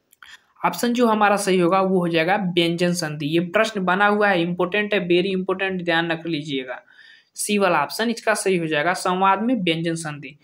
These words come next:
निष्कपट, निष्कपट में कौन सी संधि है, वो आपको बताना है। प्रश्न नंबर एक सौ अड़तीस का ऑप्शन जो हमारा सही होगा, वो विसर्ग संधि सही हो जाएगा। आगे चलते हैं, प्रश्न नंबर एक सौ उनतालीस, ये भी इंपॉर्टेंट ही है।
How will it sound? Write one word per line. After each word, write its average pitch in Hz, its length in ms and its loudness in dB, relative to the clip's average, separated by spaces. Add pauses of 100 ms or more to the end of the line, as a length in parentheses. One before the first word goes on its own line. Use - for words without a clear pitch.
(260)
निष्कपट, 226 720 0 (280)
निष्कपट 240 600 0
में 233 120 -2
कौन 220 220 0
सी 220 120 -2
संधि 208 380 0
है, 220 240 -2 (300)
वो 214 220 4
आपको 160 340 2
बताना 165 280 -2
है। 208 100 0
प्रश्न 175 340 -4
नंबर 151 240 -6
एक 147 100 -6
सौ - 140 -2
अड़तीस - 580 -6
का 147 220 -4
ऑप्शन 214 260 -4
जो 233 120 2
हमारा 214 300 2
सही 208 240 0
होगा, 208 340 -2 (300)
वो 175 160 0
विसर्ग 180 360 0
संधि 160 380 -6
सही 175 260 -4
हो 135 100 -6
जाएगा। 135 480 -8 (380)
आगे 214 160 0
चलते 226 320 0
हैं, 240 260 0
प्रश्न 190 260 -2
नंबर 170 240 -2
एक 156 100 -4
सौ 160 120 -6
उनतालीस, 165 600 0
ये 175 120 0
भी 185 160 2
इंपॉर्टेंट 160 540 -6
ही 175 120 0
है। 135 160 -6